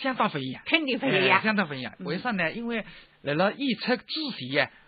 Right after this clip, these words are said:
Speaker 1: 我到胡定伟就两家头辣辣担心，
Speaker 2: 嗯。
Speaker 1: 因为搿金色大厅呢，而且没活动的了。
Speaker 2: 对的，你不需要。
Speaker 1: 哎，哎，不需要活动。那么我前两家头第一次进金色大厅呢，
Speaker 2: 嗯。
Speaker 1: 对搿个整个的剧场的效果啊，
Speaker 2: 嗯。
Speaker 1: 不清爽。
Speaker 2: 嗯。
Speaker 1: 所以蛮担心，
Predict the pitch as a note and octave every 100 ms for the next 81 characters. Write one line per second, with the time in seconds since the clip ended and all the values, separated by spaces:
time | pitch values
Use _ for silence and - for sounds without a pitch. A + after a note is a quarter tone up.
0 | - C#3+ D#3 A#2+ A#2 B2+ F#3+ D#3 A#2+ B2+
1 | C3 B2 - C#3+ C#3+ B2 - A3 A3+ -
2 | - _ - F3+ E3 _ B3+ B3+ A#3 A3+
3 | D#4 D#4 D4 C#4 B3 G3+ F#3 - - _
4 | _ _ - E3 - F#3 C3+ C4 E3 A#2+
5 | B2+ A3+ G#3+ - _ F#3+ C#3+ C#3+ _ B3
6 | F3 G#3 G#3 B3+ A3+ - F#3+ E3 F3+ D4
7 | - E4 D4 C3+ C3 F#3 D#3+ G3+ A#3+ -
8 | C#3 F3 D#3+ C3+ G3+ D4+ D#3+ D3 E3+ F3+
9 | C3 B2+ G#3+ E3 C#3+ G3 E3+ G3+ G#3 B2
10 | - E3+ F3+ D#3+ F3+ E3 C4+ G3+ E3 F3
11 | D#4 A3+ A#3+ G#3+ - C3+ D#3+ G#3 D#3+ B2+
12 | A2+ - A3 D3+ - F3 E3 _ - -
13 | D#3+ D3+ B2 - G3 F#3 E3+ - F#3+ G3+
14 | F3+ F3+ A3 G#3+ B3+ B3 F#3